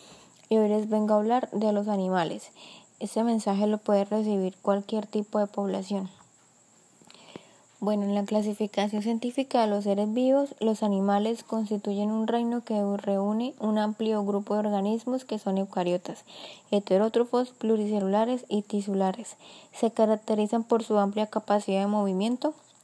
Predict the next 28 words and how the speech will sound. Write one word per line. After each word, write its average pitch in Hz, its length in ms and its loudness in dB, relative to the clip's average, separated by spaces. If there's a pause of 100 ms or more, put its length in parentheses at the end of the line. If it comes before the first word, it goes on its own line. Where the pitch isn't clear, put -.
(140)
por 214 140 0
no 202 100 2
tener 208 300 2
cloroplasto 220 840 -2
ni 202 140 0
pared 180 340 -2
celular, 160 460 -4 (520)
y 233 120 -2
por 247 320 0
su - 180 -4
desarrollo 202 500 2
embrionario, 196 720 -2
que - 80 -2
atraviesa 196 460 2
una 202 180 0
fase 214 300 -4
de 208 100 0
blástula 233 640 -2 (400)
y 262 260 -2
determina 196 560 0
un 196 80 -2
plan 214 280 -2
corporal 196 500 -4
fijo. 180 320 -4 (1300)
Bueno, 196 320 0
mi 190 160 -4
frase 208 440 -2
es, 180 220 -4